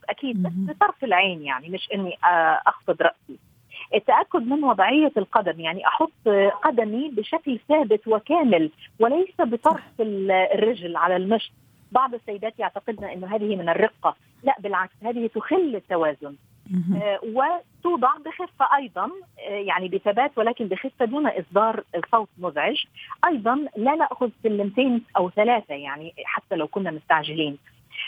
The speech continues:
Speaker 1: و-، وممكن إنه نلامس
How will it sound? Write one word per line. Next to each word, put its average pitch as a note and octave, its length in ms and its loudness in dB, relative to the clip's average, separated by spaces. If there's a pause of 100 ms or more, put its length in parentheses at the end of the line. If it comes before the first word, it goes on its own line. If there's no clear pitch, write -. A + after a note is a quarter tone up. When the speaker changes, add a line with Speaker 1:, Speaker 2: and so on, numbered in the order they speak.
Speaker 1:
و-، F#3+ 420 4
وممكن G#3+ 1120 0
إنه G#3 200 -4
نلامس A3+ 520 2